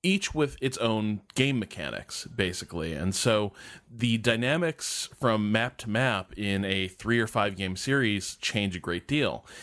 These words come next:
And in Heroes, it becomes really, really possible for a team that's really mastered those map dynamics to overcome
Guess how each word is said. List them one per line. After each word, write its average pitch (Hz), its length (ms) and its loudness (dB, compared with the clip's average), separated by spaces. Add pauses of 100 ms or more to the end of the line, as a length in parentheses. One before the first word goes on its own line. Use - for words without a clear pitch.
(520)
And 127 420 0
in 120 220 0
Heroes, 123 800 2
it 135 240 -2
becomes 147 760 -2
really, 151 680 0
really 123 720 2 (920)
possible 104 760 0 (320)
for 127 420 4
a 120 140 0
team 165 300 0
that's 127 160 -2
really 180 200 4
mastered 143 500 0
those 123 160 2
map 117 260 2
dynamics 92 600 0
to - 320 0
overcome 107 840 0